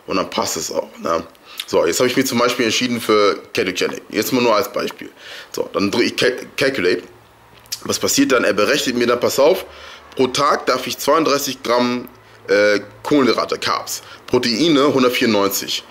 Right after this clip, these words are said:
Obwohl, ja, das ist ja ganz, ganz okay bei meinem, bei meinem Gewicht. Ähm, vielleicht schraube ich das manchmal noch runter, ob ich das jetzt, äh, hundertachtzig sind oder hundertvierundneunzig,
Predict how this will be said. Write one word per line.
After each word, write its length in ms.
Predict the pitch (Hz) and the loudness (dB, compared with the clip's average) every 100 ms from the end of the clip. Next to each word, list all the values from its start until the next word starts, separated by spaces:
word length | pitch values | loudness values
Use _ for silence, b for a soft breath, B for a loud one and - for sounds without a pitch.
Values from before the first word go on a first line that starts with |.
| B B | B B
Obwohl, 400 | 92 101 131 127 - - - - | -2 2 2 2 -4 -20 -20 -4
ja, 260 | - 76 - | 0 2 0
das 220 | 98 107 | 0 0
ist 140 | 127 | 2
ja 100 | 113 | 2
ganz, 280 | 104 123 - | 2 0 0
ganz 220 | 98 131 | -2 -2
okay 340 | 110 - 143 143 | -2 -2 2 2
bei 140 | 127 | 2
meinem, 320 | 127 127 120 | 2 2 2
bei 100 | 110 | 2
meinem 220 | 117 123 117 | 0 0 -2
Gewicht. 480 | 98 123 127 - B B B - | -2 -2 -2 -6 B B B -6
Ähm, 140 | 98 | -2
vielleicht 220 | 98 104 | 2 2
schraube 200 | - 127 | 2 0
ich 60 | 113 | -2
das 100 | 104 | -4
manchmal 240 | 117 123 | -2 0
noch 200 | 110 95 | 0 2
runter, 340 | 113 131 127 107 | 2 4 4 2
ob 100 | - | 0
ich 60 | |
das 180 | 104 98 | -2 -2
jetzt, 280 | 110 - - B B B | -2 -4 -8 B B B
äh, 100 | - | -2
hundertachtzig 640 | 104 113 98 127 - 120 101 | 0 2 0 0 0 -2 2
sind 180 | 120 | 2
oder 240 | 104 101 98 | 2 2 2
hundertvierundneunzig, 920 | 110 101 - 107 107 110 113 104 | 2 0 0 0 0 0 -2 -2